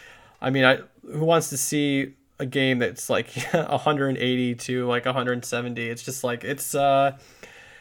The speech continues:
these games are just so boring, and I like shaking it up. This just fell flat,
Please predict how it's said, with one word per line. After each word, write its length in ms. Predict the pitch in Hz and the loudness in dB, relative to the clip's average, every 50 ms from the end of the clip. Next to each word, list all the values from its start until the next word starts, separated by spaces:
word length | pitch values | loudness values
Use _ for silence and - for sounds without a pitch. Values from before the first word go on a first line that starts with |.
| - _ - | -20 _ -4
these 160 | - 160 151 | -4 -2 2
games 300 | - 170 175 185 175 165 | 4 6 6 6 4 2
are 60 | 165 | 0
just 140 | 151 143 - | 0 0 4
so 160 | - 160 147 | 6 6 6
boring, 480 | 131 139 139 143 143 143 135 127 127 117 | 6 4 4 6 6 6 6 4 2 2
and 260 | 123 127 123 123 120 | 4 4 4 4 4
I 60 | 123 | 4
like 240 | 131 139 147 147 139 | 4 4 4 2 2
shaking 380 | - - 147 139 135 147 139 127 | 0 0 0 0 0 -2 0 0
it 100 | 120 113 | 2 4
up. 260 | 120 123 120 - - - _ _ _ _ _ _ _ _ _ _ _ _ _ _ _ _ _ _ _ | 4 2 2 0 -6 -20 _ _ _ _ _ _ _ _ _ _ _ _ _ _ _ _ _ _ _
This 240 | 135 143 175 175 - | 2 2 2 2 2
just 280 | - 185 175 160 - - | 0 -2 -2 -2 -2 2
fell 200 | - 151 147 135 | 4 4 4 4
flat, 560 | - - 135 127 127 127 127 117 - - | 2 2 6 6 6 6 6 2 -2 -6